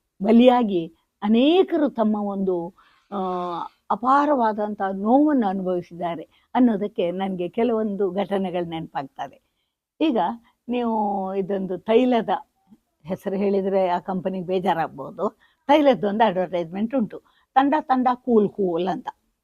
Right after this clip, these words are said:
ನೀವು ಕೇಳಿರ್ಬೋದು, ನೀವು ನೋಡಿರ್ಬೋದು ಟಿ ವಿಗಳಲ್ಲಿ. ಆ ಒಂದು ತಂಡ ತಂಡ ಕೂಲ್ ಕೂಲ್ ಅನ್ನೋದನ್ನ ಬಳಸಿ ಏನಾಯ್ತು? ತಂಡ ತಂಡ ಕೂಲ್ ಕೂಲ್, ಮಂಡೆ ಎಲ್ಲ ಗೋಳ್ ಗೋಳ್ ಆಯ್ತು. ಯಾರದ್ದು?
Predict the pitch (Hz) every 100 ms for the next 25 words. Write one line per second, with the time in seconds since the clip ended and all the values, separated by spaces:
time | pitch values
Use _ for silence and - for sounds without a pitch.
0 | _ 277 277 240 214 190 165 180 202 320
1 | 247 190 196 226 214 175 175 156 175 196
2 | 190 160 156 151 151 - _ _ _ -
3 | 330 339 311 262 254 269 285 - 277 262
4 | 262 - 277 262 247 226 196 220 220 175
5 | 170 254 302 196 - _ _ - 165 233
6 | 381 349 359 240 185 208 247 392 - _
7 | _ _ _ _ _ 240 311 330 247 208
8 | 190 180 175 - 302 320 320 285 269 254
9 | 254 311 269 262 - 480 - 277 269 226
10 | 220 214 294 285 233 208 190 185 170 -
11 | - 269 240 - _ - 226 208 190 165
12 | 175